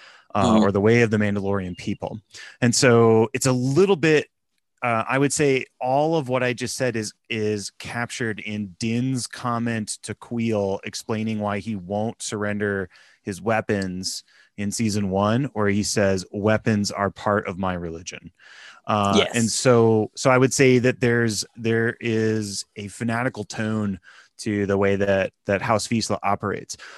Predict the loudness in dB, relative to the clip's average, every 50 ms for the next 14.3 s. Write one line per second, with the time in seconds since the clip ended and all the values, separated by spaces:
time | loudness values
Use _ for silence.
0 | -16 -6 0 2 4 4 4 2 -2 -6 -2 2 2 4 4 2 0 0 0 2
1 | 2 2 0 0 -2 0 0 0 0 0 2 2 2 2 2 2 0 0 -2 -2
2 | -4 -6 -4 -2 -4 -4 -2 -2 -2 -2 -2 -2 -4 -6 -6 -4 -2 0 0 0
3 | 0 -2 -4 -6 -4 -4 -2 -2 -2 -2 -2 -2 0 0 2 2 2 0 0 -2
4 | -2 0 0 0 -2 -4 -10 -18 -20 -20 -20 -20 _ _ _ -12 -12 -12 -12 -12
5 | -4 0 2 2 4 4 2 2 2 0 0 0 0 0 0 0 -2 -2 0 0
6 | 2 2 2 0 0 -2 0 2 2 4 4 4 2 2 2 2 2 2 0 -2
7 | -2 -4 -4 -4 -2 -2 -2 0 0 2 2 2 2 2 0 -4 _ -18 -20 -20
8 | -20 -20 _ _ -2 0 0 2 2 2 2 0 0 -2 -2 -2 -2 -2 -2 -4
9 | -2 -2 0 0 0 0 -2 -2 -2 -2 0 0 0 0 0 0 0 0 0 0
10 | 0 0 0 -2 -4 -4 -2 0 0 2 2 0 -2 -6 -6 -4 -4 -4 -2 -2
11 | -2 -2 -2 -2 -2 0 0 0 0 -2 -2 -6 -10 _ _ _ -6 -4 -2 0
12 | 0 -2 -2 -4 -6 -6 -4 -2 -2 0 0 0 0 -2 -2 -2 -2 -2 -2 -2
13 | 0 2 2 2 2 2 2 0 2 2 0 0 0 0 0 2 2 2 4 4
14 | 4 2 2 0 -4 -6